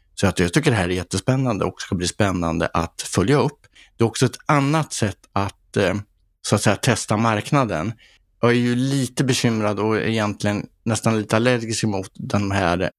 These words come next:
markanvisningstävlingarna där man ska skissa på så fina projekt som möjligt. De är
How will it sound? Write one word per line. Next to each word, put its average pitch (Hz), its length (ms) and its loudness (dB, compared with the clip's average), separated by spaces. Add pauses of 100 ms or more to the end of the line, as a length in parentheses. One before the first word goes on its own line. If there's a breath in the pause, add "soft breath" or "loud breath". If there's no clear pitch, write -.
(120)
markanvisningstävlingarna 107 1700 0
där 104 220 -2
man 95 180 -2
ska - 200 -2
skissa - 380 -2
på 92 160 -6
så 98 140 -2
fina 98 260 0
projekt 113 400 -2
som 107 120 0
möjligt. 85 460 -2
De 120 260 2
är 98 40 -2